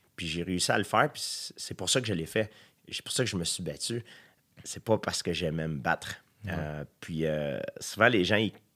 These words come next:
Speaker 1: peuvent pas comprendre ça. Puis il y a aussi, dans mon sport, beaucoup d'athlètes qui aiment se battre.
Speaker 2: C'est ça.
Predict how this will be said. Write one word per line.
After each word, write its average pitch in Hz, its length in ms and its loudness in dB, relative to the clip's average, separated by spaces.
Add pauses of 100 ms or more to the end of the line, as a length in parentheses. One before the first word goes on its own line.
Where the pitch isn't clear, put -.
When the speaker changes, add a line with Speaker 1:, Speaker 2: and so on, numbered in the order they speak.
Speaker 1:
peuvent - 200 -4
pas 117 100 4
comprendre 98 400 2
ça. 147 140 6
Puis 113 140 -4
il - 40 4
y 101 40 8
a 104 80 6 (100)
aussi, 151 560 6
dans 113 280 6
mon 113 180 4
sport, 113 340 6
beaucoup 110 400 2
d'athlètes 110 720 4
qui 120 300 4
aiment 139 260 8
se - 180 0
battre. 82 440 -6
Speaker 2:
C'est 120 160 4
ça. 165 500 10